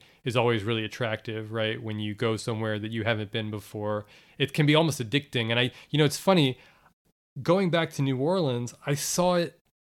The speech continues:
happen to people that were transplants to New Orleans in a w-, way that I maybe didn't realize when I was in high school,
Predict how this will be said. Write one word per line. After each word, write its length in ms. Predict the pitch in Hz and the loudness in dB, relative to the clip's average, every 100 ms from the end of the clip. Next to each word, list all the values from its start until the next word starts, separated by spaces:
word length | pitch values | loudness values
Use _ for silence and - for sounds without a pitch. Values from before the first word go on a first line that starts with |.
| _ _ _ _ | _ _ _ _
happen 300 | - 160 160 | -6 -4 -2
to 60 | 135 | -4
people 480 | - 160 143 135 135 | -4 -4 0 0 -2
that 400 | 131 123 123 - - - | -2 -2 -2 -8 -12 -6
were 100 | 120 | -4
transplants 640 | - 139 123 131 120 - | 0 0 0 -2 -4 -4
to 80 | 113 | -4
New 140 | 113 | -2
Orleans 580 | 117 123 104 110 117 - _ _ _ _ _ _ _ | 0 0 -2 -8 -16 -20 _ _ _ _ _ _ _
in 120 | 143 127 | -2 0
a 40 | |
w-, 240 | 120 135 - | 0 -4 -6
way 220 | 127 131 | 0 2
that 140 | 127 120 | 4 2
I 200 | 117 120 | 2 0
maybe 460 | 135 127 120 117 101 _ - | -2 -2 -2 -2 -6 _ -6
didn't 200 | 135 120 | -4 -2
realize 500 | 117 131 120 113 98 | 0 2 2 2 0
when 120 | 110 | -2
I 80 | 107 | -2
was 120 | 104 | -4
in 80 | 104 | -4
high 200 | 123 117 | -2 -4
school, 460 | - 113 110 120 | -6 -12 -12 -14